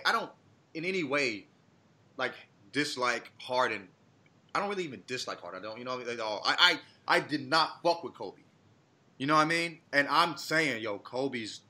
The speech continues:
that was special, dog. And I, and I don't think it's just the style of talking, man. Like, that, the way he, I mean, dude, he's, he's probably scored maybe twice as many buckets as, as, like, we, we look at the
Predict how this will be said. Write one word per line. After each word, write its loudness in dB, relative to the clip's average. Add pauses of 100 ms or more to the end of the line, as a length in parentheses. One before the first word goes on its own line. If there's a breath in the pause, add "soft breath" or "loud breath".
(180)
that 2
was -8
special, -4
dog. -18 (600)
And -4
I, 4 (100)
and 0
I 0
don't 0
think -8
it's -10
just -8
the -14
style -6
of -18
talking, -14
man. -14
Like, -10 (720)
that, 4
the -8
way 2
he, -10
I -6
mean, -4
dude, -4
he's, -6
he's -6
probably 2
scored 4
maybe 2 (180)
twice 6
as -8
many -2
buckets 2
as, -2
as, 0 (400 soft breath)
like, 6
we, 4
we 4
look 6
at 2
the 8